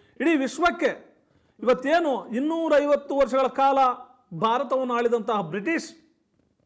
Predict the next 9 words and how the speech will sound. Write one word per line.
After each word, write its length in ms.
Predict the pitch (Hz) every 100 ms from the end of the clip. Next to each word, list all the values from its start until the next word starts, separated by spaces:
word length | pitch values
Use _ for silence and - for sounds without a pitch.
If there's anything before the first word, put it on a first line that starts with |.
| _ _ _ _ _ _ _ _ _ _ _ _ _
ಏನು 200 | 254 294
ಇಂಗ್ಲೆಂಡ್ 380 | 269 302 330 285
ಇದೆಯಲ್ಲ, 260 | 220 233 226 226 - 202
ಆ 120 | 208
ಇಂಗ್ಲೆಂಡ್‌ಗೆ 880 | 226 226 233 220 208 214 185 - _ _ _ - 143
ಭಾರತೀಯ 520 | 190 240 247 247 233 214 180 - _ _ _ _ _ _ _ _ _ _ -
ಅಳಿಯನಾದಂತಹ 720 | 190 240 262 240 226 196 208
ರಿಷಿಕ್ರವರು 920 | 185 190 302 262 240 196 - - _ _ _ _ _ _ _ _ -
ಭಾರತೀಯ 460 | 175 247 262 262